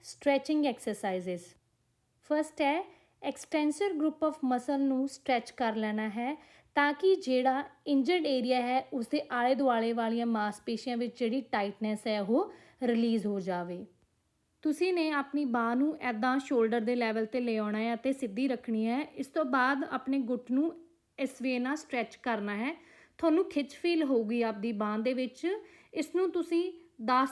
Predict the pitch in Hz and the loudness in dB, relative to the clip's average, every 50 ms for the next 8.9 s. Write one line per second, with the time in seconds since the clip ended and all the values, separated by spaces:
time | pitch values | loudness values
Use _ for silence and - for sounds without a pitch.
0 | - - 359 359 359 - 311 285 269 269 269 269 277 269 294 262 233 269 262 269 | -2 -2 -2 -2 -2 -2 -2 0 0 2 2 0 0 -2 -4 -4 -2 0 0 2
1 | 277 339 381 339 - 254 240 233 233 226 - - 240 233 214 - 269 247 233 233 | 2 2 0 0 2 4 4 4 4 4 0 0 0 0 -2 -4 -4 -4 -2 0
2 | 247 285 302 302 285 277 277 294 320 359 - - - 285 262 247 240 233 233 240 | 0 0 2 0 -2 -2 -2 -4 -4 -4 -6 -6 -4 -2 0 0 0 0 0 0
3 | 285 330 294 269 - 254 220 - - - - 226 208 208 208 - 247 339 403 - | 0 -2 -4 -4 -4 -6 -6 -6 -10 -10 -6 -4 -4 -4 -2 -2 -2 -2 -2 -4
4 | - - 247 233 - 247 226 214 208 196 - 196 185 175 - - 180 175 185 185 | -4 -6 -6 -4 -2 -2 -2 -2 -2 -4 -4 -6 -6 -6 -6 -8 -10 -10 -8 -8
5 | 185 175 170 185 180 185 - - _ _ - _ _ _ _ - - 330 359 349 | -8 -6 -6 -8 -8 -8 -12 -18 _ _ -20 _ _ _ _ 0 4 4 4 6
6 | 370 370 339 294 277 339 349 370 370 370 - - - - _ - - 269 - - | 6 4 4 6 6 6 6 6 4 2 -4 -12 -20 -20 _ -6 -6 -6 -6 -4
7 | - - 294 294 294 285 349 349 294 269 302 285 294 - - 311 302 285 294 - | 0 2 2 4 4 2 2 -2 0 0 -2 -2 -2 -4 -2 -2 0 0 2 2
8 | 262 254 247 247 - 277 285 285 - - - 233 214 202 - 208 185 180 | 2 2 2 2 2 0 0 0 -2 -2 0 0 0 0 -2 -4 -6 -6